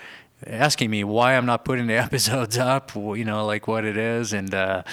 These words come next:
uh, asking me to create new podcast episodes. They, uh, apparently, uh, some of you do listen, and I really appreciate that. It's, uh, it's actually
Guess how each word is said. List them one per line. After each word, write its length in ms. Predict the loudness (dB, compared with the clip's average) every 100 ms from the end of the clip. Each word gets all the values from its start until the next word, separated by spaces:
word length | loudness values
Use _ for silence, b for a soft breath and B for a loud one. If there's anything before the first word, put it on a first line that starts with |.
| B B B -4
uh, 120 | 0
asking 300 | 2 2 2
me 60 | 0
to 60 | 0
create 400 | 0 0 0 0
new 280 | -2 -2
podcast 680 | -2 -2 -2 -2 -2 -2 -2
episodes. 560 | -2 -4 -4 -4 -4 -4
They, 280 | -4 -2
uh, 140 | 0 -2 -4
apparently, 720 | -6 -6 -4 -2 -2 -2 -2 -6 B B B B -6
uh, 360 | -2 0 0
some 200 | -2 -2
of 140 | -2 -4
you 140 | -6
do 200 | -2 0
listen, 360 | 2 0 0 0
and 120 | 0
I 120 | -2
really 360 | -2 0 0 0
appreciate 640 | 0 -2 0 0 0 -2
that. 380 | 0 0 0 -4
It's, 220 | -6 -4
uh, 260 | 0 2 0
it's 220 | -2 -4
actually 460 | -4 -2 -2 -4